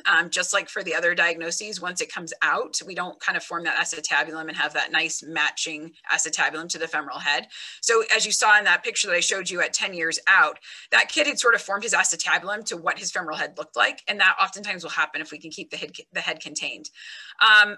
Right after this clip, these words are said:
most of these patients are managed conservatively, as I mentioned, and do fine. Um, and then long-term, um, prognosis just depends on what that deformity looks like in the end. Um, and so the deformity often results if there's growth plate involvement.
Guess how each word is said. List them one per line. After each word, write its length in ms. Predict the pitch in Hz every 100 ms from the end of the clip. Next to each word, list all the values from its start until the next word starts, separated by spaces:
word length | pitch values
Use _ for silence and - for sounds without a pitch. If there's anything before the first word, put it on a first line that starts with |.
| -
most 320 | 240 320 -
of 80 | 508
these 160 | 349 -
patients 460 | - 240 247 233
are 140 | - 208
managed 320 | 190 196 214
conservatively, 520 | 190 - 185 180 185
as 100 | 196
I 60 | 180
mentioned, 340 | 160 - 214
and 100 | 214
do 80 | 170
fine. 460 | 165 143 139 180 - 190
Um, 320 | 185 175 175 202
and 140 | 208
then 260 | 208 196 196
long-term, 520 | 208 240 254 254 220 -
um, 160 | 202 185
prognosis 500 | 208 185 185 226 -
just 180 | 185 -
depends 380 | 190 196 185 175
on 80 |
what 140 | 170 170
that 140 | 160
deformity 420 | 175 - 160 156
looks 220 | 151 147 147
like 180 | 147
in 60 | 160
the 120 | 151 156
end. 340 | 135 98 98 - - - -
Um, 340 | 190 180 175 -
and 140 | 202
so 300 | 202 226 208
the 120 | 190 226
deformity 560 | 226 262 285 285 262 240
often 260 | 202 196 208
results 480 | 190 180 180 175 190
if 80 |
there's 220 | 180 175 180
growth 320 | 160 160 -
plate 200 | 156 -
involvement. 540 | 156 143 131 - 95